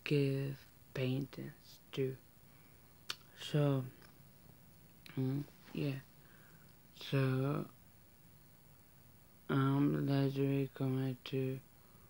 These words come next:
um, work on the, the best I can do, because I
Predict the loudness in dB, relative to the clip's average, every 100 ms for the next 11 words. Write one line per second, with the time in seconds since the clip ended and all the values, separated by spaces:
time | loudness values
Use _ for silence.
0 | -20 -20 -20 -20 -20 -20 -8 -4 0 0
1 | -2 -6 -14 -18 -20 -8 -4 0 2 2
2 | -2 -8 0 2 4 2 0 0 0 -2
3 | -6 -12 -20 -20 -20 -20 -20 -20 -20 -20
4 | -20 -20 -20 -8 -4 -4 -6 -20 -4 4
5 | 6 6 4 -2 -18 -10 -8 -6 -10 -18
6 | -16 -4 0 2 2 0 -2 0 2 2
7 | -2 -8 -20 -20 -20 -20 -20 -20 -20 -20
8 | -20 -20 -20 -8 -2 0 2 0 0 0
9 | 0 -2